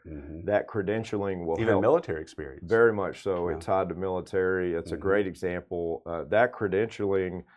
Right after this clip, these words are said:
Speaker 2: along with reskilling and upskilling,
Speaker 1: Mm-hmm.
Speaker 2: so teaching people, uh, how to be more efficient with the skills that they have and then helping them elevate their skill set,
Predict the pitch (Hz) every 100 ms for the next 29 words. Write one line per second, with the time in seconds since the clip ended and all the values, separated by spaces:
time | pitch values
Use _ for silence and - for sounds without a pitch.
0 | _ _ - 95 98 107 110 98 92 90
1 | 82 98 117 120 - 113 107 95 87 92
2 | - _ _ _ - 90 85 101 120 -
3 | - 92 76 73 71 78 - 76 71 82
4 | 87 82 113 113 110 92 110 101 95 87
5 | - _ _ _ - 90 87 - 110 117
6 | 104 107 104 107 104 117 - 92 90 95
7 | 90 - 107 101 98 95 85 87 98 101
8 | 104 90 90 87 87 87 85 87 127 -
9 | 92 92 82 98 123 92 90 82 78 85
10 | - - 90 - 92 82 80